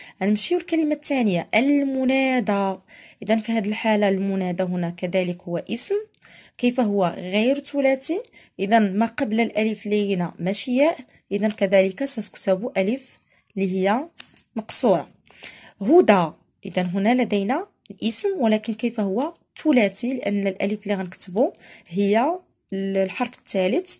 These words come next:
إذن ثلاثي. إذن في هذه الحالة نبحث عن ال-،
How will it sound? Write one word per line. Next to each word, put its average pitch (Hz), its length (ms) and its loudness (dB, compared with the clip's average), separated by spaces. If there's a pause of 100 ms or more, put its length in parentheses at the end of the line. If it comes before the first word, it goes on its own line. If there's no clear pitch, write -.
إذن 226 200 -2
ثلاثي. 214 640 -2 (340)
إذن 226 160 0
في 240 140 -4
هذه 226 280 -2
الحالة 214 320 -4
نبحث 262 460 -8
عن 233 400 -4 (100)
ال-، 247 240 -2